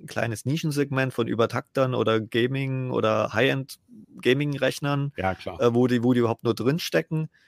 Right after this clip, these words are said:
Speaker 1: äh, sind Early Adopter, weil es sind halt komplett neue Techniken, D D R fünf, P C I Express fünf null, neue Plattformen,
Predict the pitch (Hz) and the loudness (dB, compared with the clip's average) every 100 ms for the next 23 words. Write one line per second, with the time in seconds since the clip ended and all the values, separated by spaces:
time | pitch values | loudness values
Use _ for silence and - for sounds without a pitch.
0 | _ - 123 120 117 - - 117 135 117 | _ 6 8 8 4 -4 -8 -6 -2 4
1 | 127 131 131 - 147 123 117 123 113 117 | 4 4 0 0 0 2 0 -2 -2 -2
2 | - 117 131 - 123 123 120 131 - 139 | 0 0 2 0 0 2 2 0 -4 -6
3 | 135 131 131 131 123 117 117 117 135 135 | -4 -4 -4 -2 0 4 4 2 -2 -4
4 | - 131 127 127 120 - 117 - 127 123 | -4 -4 -2 -2 -2 -6 -8 -8 -10 -8
5 | 120 120 123 120 117 117 120 - 127 - | -4 0 2 0 0 0 0 0 -6 -2
6 | 127 123 123 120 117 | 2 2 0 -6 -10